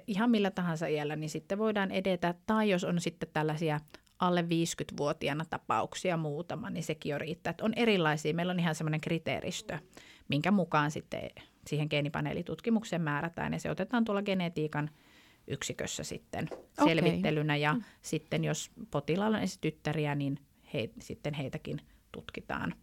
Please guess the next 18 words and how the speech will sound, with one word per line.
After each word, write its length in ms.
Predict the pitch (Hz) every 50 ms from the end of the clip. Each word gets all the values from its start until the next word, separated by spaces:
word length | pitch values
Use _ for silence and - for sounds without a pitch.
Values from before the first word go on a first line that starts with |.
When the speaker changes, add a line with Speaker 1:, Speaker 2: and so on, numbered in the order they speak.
| - - - - -
Speaker 2:
Joo. 200 | 208 190 175 - 190 - - - -
Speaker 1:
jos 200 | - - - -
sitten 240 | - - - - -
sieltä 260 | - - - - 180
jotakin 360 | 160 - - 180 170 - 196 170
löytyy, 460 | - - - - - - - - 117
että 320 | 196 - - - - 175 - - - _ -
se 160 | - - - -
etenee 440 | - - - - 156 160 156 151
sitten 320 | 170 - - - - - -
ihan 160 | 156 - -
semmoisessa 460 | - - - - 175 165 - - - - - _ _ _ _ _ - - - - - - - - - - - - - -
tietyssä 340 | 233 240 220 190 - -
järjestyksessä. 840 | 151 139 135 143 - - - - - - - - - - - - - - - - _ _ -
Mutta 440 | 190 196 208 202 - - 190 180 175 208 214
vain 380 | 214 220 220 214 208 190 - - -
pieni 380 | - 185 175 175 170 170 170 90
osa, 320 | 135 - - - 160 160